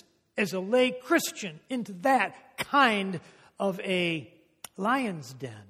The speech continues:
What are you struggling with? Perhaps it's health issues, and you're discouraged, and you're facing surgery. In verse fourteen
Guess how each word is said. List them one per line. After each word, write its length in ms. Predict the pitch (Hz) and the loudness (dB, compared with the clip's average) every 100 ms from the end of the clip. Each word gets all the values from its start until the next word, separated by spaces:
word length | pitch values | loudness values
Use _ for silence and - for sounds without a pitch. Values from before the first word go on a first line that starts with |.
| 95 _ _ _ _ _ _ - _ _ _ _ _ _ _ _ _ _ _ _ _ _ _ _ | _ _ _ _ _ _ _ -20 _ _ _ _ _ _ _ _ _ _ _ _ _ _ _ _
What 180 | - 175 | -2 0
are 60 | 165 | 2
you 140 | 156 | 0
struggling 500 | - 135 120 110 107 | -4 -12 -14 -18 -20
with? 340 | 98 - _ _ _ _ _ _ _ _ _ _ _ _ _ _ _ _ _ _ _ _ | -20 -20 _ _ _ _ _ _ _ _ _ _ _ _ _ _ _ _ _ _ _ _
Perhaps 400 | 214 240 285 285 | 8 10 8 6
it's 260 | 254 - - - _ _ _ | -2 -4 -12 -18 _ _ _
health 320 | - 240 226 | -4 -2 -2
issues, 600 | 175 135 151 139 - - _ _ _ _ _ _ | -8 -10 -14 -18 -20 -20 _ _ _ _ _ _
and 140 | 175 175 | -10 -6
you're 100 | 175 | -6
discouraged, 880 | 147 - - 190 180 147 123 - 175 | -8 -14 -8 -6 -4 -6 -10 -18 -14
and 100 | 156 | -12
you're 120 | 156 | -6
facing 420 | 196 185 - 160 | -2 -2 -4 -12
surgery. 640 | - 170 156 147 131 104 _ _ _ _ _ _ _ _ _ _ _ _ _ _ _ _ _ _ _ _ _ _ _ _ _ _ _ _ _ _ _ _ _ _ - | -10 -8 -8 -10 -12 -16 _ _ _ _ _ _ _ _ _ _ _ _ _ _ _ _ _ _ _ _ _ _ _ _ _ _ _ _ _ _ _ _ _ _ -2
In 160 | 190 | 0
verse 240 | 175 311 - | 2 2 2
fourteen 480 | 220 214 - 156 | -2 -4 -6 -12